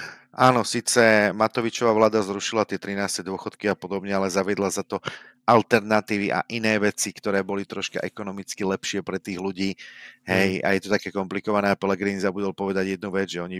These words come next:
Speaker 1: vstúpili do vlády a zvýšili o jedno percento odvody do sociálky, zvýšili odvody do zdravotky a zvýšili dane.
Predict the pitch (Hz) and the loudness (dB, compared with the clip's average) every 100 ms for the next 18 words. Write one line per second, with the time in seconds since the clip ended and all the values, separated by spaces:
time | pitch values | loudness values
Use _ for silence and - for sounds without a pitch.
0 | 90 - - 101 101 98 92 90 98 107 | -12 -16 -12 -8 -6 -4 -2 2 2 2
1 | 117 - - - - 92 85 101 98 117 | -2 -6 -18 -18 -6 -4 -2 0 0 2
2 | 104 101 98 - 98 92 90 90 95 98 | 2 2 0 0 0 2 0 -2 -4 -2
3 | 104 92 107 98 98 95 98 92 87 - | -2 -2 -4 -4 -4 -4 -6 -6 -8 -8
4 | - 104 101 - 110 101 90 92 - 95 | -2 2 2 2 -2 -4 -4 -4 -4 -2
5 | 95 92 90 67 95 87 92 92 90 85 | -4 -4 -6 -6 -6 -6 -8 -8 -8 -8
6 | 82 98 101 - - 101 87 95 - 101 | -2 0 0 -4 -2 -2 0 -4 -2 0
7 | 101 95 | 0 0